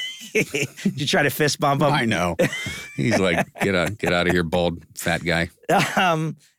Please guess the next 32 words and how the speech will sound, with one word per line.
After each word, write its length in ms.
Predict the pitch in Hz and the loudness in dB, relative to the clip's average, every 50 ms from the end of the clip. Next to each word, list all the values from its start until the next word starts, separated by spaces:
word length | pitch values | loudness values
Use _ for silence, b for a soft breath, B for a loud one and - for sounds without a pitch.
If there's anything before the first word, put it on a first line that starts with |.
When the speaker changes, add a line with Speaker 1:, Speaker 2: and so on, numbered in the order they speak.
| b - | b -2
Speaker 1:
and, 160 | - 208 208 - | -2 -2 0 0
and, 140 | - 226 220 - | 0 0 2 2
and, 300 | 220 226 - - 220 226 | 2 0 2 2 2 4
you 60 | 214 | 4
know, 160 | 202 180 165 | 4 4 4
and 180 | 147 - 147 147 | 4 2 2 2
so 100 | 190 202 | 2 2
this 200 | 190 226 - - | 2 2 2 2
is 120 | 175 151 147 | 2 2 4
where 160 | 156 151 143 | 4 4 4
I 120 | 139 135 | 4 2
think 280 | 131 - 165 147 131 - - | 2 2 0 0 0 0 0
our 340 | 123 123 123 120 113 107 - b b b b | 2 2 4 2 2 -2 -4 b b b b
maybe 260 | 151 180 262 262 196 - | 0 2 2 2 0 -2
college 460 | - - 160 160 170 170 160 131 - | -2 0 0 2 2 2 2 2 0
system 400 | - 151 147 139 - 139 131 127 | 0 0 0 0 0 0 0 2
is 120 | 123 123 | 2 2
a 60 | 135 139 | 2 2
little, 480 | 160 226 160 - 180 147 117 - - - - | 2 2 2 4 4 2 2 0 -2 -2 0
um, 480 | 123 117 113 110 104 107 104 104 98 - | 2 2 2 2 0 0 -2 -4 -6 -8
backwards. 640 | 107 98 131 127 127 - - 120 113 113 110 - B B B B B B B B _ _ _ _ - | -6 -2 -2 0 -2 -2 -2 -2 -2 -2 -2 -4 B B B B B B B B _ _ _ _ -6
A-, 120 | 135 131 - | -4 0 2
and 120 | 135 143 | 2 4
you 100 | 139 143 | 4 4
have 260 | 131 117 107 - - - | 4 4 2 0 -4 -6
college-age 640 | - - 123 120 117 110 104 123 113 107 - - - | -2 0 2 2 2 2 2 0 0 0 -2 -4 -4
kids, 440 | - 143 127 120 117 101 - - - | -2 0 2 2 2 0 -4 -8 -4
is, 260 | - 120 113 101 - - - | -2 -2 -2 -2 -4 -4 -2
is 200 | 127 117 101 135 - - | -2 -2 -2 -2 -2 -2
asking 760 | 131 143 170 185 - - - - 147 135 123 117 117 120 131 _ _ _ _ _ - | 0 2 2 2 0 -2 -4 -2 -2 0 0 0 0 -2 -4 _ _ _ _ _ -4
an 80 | 135 143 | -2 0
eighteen-year-old 760 | 147 160 - - 175 170 160 147 123 110 101 95 117 190 | 0 0 0 0 0 2 2 2 2 2 2 2 0 0